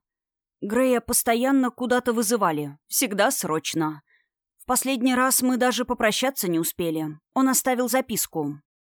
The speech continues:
«Прости, родная, снова нужно ехать. И, к сожалению, на этот раз задержусь дольше. Люблю тебя. Если что-то понадобится, обратись к генералу или Зигни.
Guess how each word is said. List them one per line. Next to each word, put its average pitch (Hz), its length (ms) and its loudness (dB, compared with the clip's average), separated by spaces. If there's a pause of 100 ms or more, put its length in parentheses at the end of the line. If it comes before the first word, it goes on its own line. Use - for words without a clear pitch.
(320)
«Прости, 247 420 2
родная, 170 600 0
снова 247 540 2
нужно 185 320 0
ехать. 147 580 -4 (300)
И, 233 160 -2
к - 80 -12
сожалению, 208 800 0
на 233 200 2
этот 240 240 -4
раз 240 260 2
задержусь 220 540 0
дольше. 147 640 -4 (180)
Люблю 233 380 0
тебя. 143 440 -4 (400)
Если 254 360 0
что-то 240 340 0
понадобится, 214 760 2
обратись 240 440 2
к 190 40 -6
генералу 240 600 2
или 247 300 0
Зигни. 156 480 0